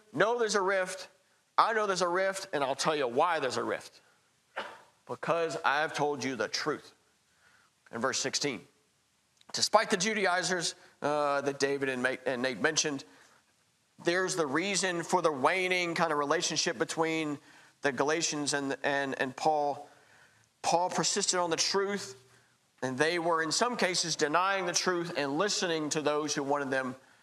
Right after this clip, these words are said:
to keep the law. Um, in, uh, verses seventeen and eighteen, let me read verses seventeen and eighteen again.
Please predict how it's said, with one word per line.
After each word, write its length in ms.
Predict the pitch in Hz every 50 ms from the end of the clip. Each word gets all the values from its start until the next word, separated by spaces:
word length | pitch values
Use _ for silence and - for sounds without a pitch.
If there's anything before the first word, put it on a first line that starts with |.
| _ _ _ -
to 80 | -
keep 240 | 131 127 135 147 -
the 80 | - 131
law. 340 | 135 139 135 107 - - - - - - _ _ _ _ _ _ _ _ _
Um, 440 | - - - - - - - 78 76 - _ _ _ _ _ _ _ _ _ _ _ _ _ _ _ _ _ _ _ _ _ _ _ - - _ _ _ - - - - - _ _ _ _ _ _ - - - - _ _ _ _ _ _ _ _
in, 320 | 143 147 151 151 147 143 147
uh, 340 | 147 139 139 139 135 135
verses 500 | 127 135 151 156 165 151 - - 143 135
seventeen 880 | - - - - - - - - 214 202 202 196 202 180 170 - 202 185 175
and 120 | 170 156
eighteen, 380 | 165 165 143 - - 143 131 143
let 80 | 160
me 80 | 165 160
read 180 | 160 160 160 147
verses 300 | 147 143 - - 135 -
seventeen 440 | - 139 139 139 131 - 143 135
and 100 | 127 123
eighteen 320 | 127 131 107 - 127 107 113
again. 300 | 107 117 113 110 117